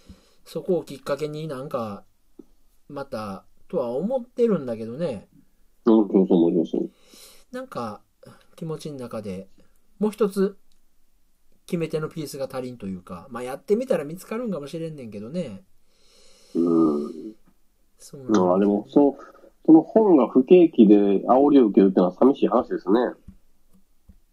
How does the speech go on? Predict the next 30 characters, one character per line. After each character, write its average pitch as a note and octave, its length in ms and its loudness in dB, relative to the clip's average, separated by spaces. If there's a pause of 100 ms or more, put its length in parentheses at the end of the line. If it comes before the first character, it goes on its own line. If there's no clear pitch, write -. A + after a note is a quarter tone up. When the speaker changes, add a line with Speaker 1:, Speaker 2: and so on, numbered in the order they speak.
(320)
Speaker 1:
ね A2 160 -14
え。 D3 640 -6 (880)
Speaker 2:
い A#2 60 6
や、 A2+ 80 6
言 C3+ 120 6
わ E3+ 60 6
れ F3+ 80 4
て E3+ 80 6
み F3+ 80 8
り D#3+ 60 6
ゃ、 G#2+ 140 2
そ A#2+ 180 2
ん C#3 120 6
な D3+ 60 6
に、 D#3 180 6
そ C3+ 180 4
ん E3+ 120 8
な F3+ 80 6
に F#3+ 100 8
は D3+ 80 2
買 - 120 -2
っ - 40 -6
て - 80 2
な A#2 120 2
い F#2+ 40 -2
か F#2+ 80 2
ら F#2 100 2
な。 C3+ 240 0 (280)
Speaker 1:
い B3 40 0
や、 G3+ 140 2